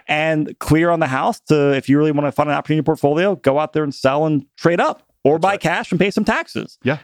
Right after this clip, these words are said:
Speaker 1: That's Chris's advice versus Joe's advice.
Speaker 2: Yep.
Speaker 1: Both are c-,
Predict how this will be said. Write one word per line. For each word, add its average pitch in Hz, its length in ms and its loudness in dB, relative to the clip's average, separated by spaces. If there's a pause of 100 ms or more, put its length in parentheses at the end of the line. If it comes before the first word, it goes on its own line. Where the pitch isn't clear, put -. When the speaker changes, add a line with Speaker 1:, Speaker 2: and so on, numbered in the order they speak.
Speaker 1:
That's 151 320 0
Chris's 160 320 0
advice 208 340 -2
versus 208 240 -2
Joe's 269 240 0
advice. 147 440 -2
Speaker 2:
Yep. 180 200 -2 (420)
Speaker 1:
Both 147 260 0
are 175 560 0 (760)
c-, - 60 -14